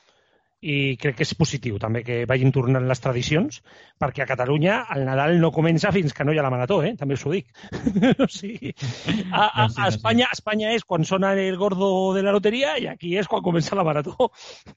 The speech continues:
Speaker 2: Doncs sí, doncs sí. I, i bé, i, i se'ns va el temps ja, eh? Hem parlat molt de T V tres, però és que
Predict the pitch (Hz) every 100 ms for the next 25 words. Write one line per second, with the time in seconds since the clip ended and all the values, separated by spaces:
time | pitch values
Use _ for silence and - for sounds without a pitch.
0 | _ _ _ _ 220 208 196 170 160 139
1 | - - 156 127 123 101 95 95 85 165
2 | - - 151 147 135 131 127 127 123 120
3 | 117 120 151 107 104 104 107 - - 117
4 | 98 110 123 123 139 135 113 131 160 139
5 | 165 165 127 127 127 151 156 160 165 165
6 | 156 147 151 175 139 135 - 147